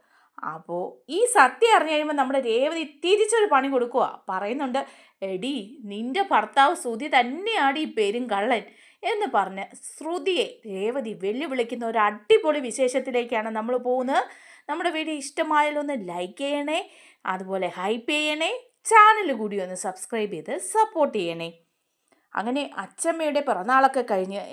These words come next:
എല്ലാം ആയി. അപ്പം സത്യങ്ങളെല്ലാം വിളിച്ച് പറഞ്ഞിട്ടുണ്ട് കേട്ടോ നമ്മുടെ, ഏം, സച്ചി. അതൊന്നും വിശ്വസിക്കുന്നേ ഇല്ല ആരും. ആ, ശ്രുതി വിശ്വസിക്കുന്നില്ല, അതുപോലെ തന്നെ സ്-, ഏ, സുധിയും ചന്ദ്രയും അതിനെ എതിർക്കാണ്. "ഞങ്ങൾ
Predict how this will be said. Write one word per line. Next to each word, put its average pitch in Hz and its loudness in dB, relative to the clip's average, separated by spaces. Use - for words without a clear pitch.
എല്ലാം 180 -6
ആയി. 180 -6
അപ്പം 269 -2
സത്യങ്ങളെല്ലാം 339 4
വിളിച്ച് 285 -4
പറഞ്ഞിട്ടുണ്ട് 247 0
കേട്ടോ 196 -2
നമ്മുടെ, 175 -4
ഏം, 170 0
സച്ചി. 196 -2
അതൊന്നും 330 2
വിശ്വസിക്കുന്നേ 392 2
ഇല്ല 349 4
ആരും. 214 4
ആ, - 0
ശ്രുതി 214 -2
വിശ്വസിക്കുന്നില്ല, 320 -2
അതുപോലെ 240 0
തന്നെ 262 -2
സ്-, 247 -8
ഏ, - 6
സുധിയും 269 -2
ചന്ദ്രയും 330 2
അതിനെ 311 -2
എതിർക്കാണ്. 302 4
"ഞങ്ങൾ 175 -2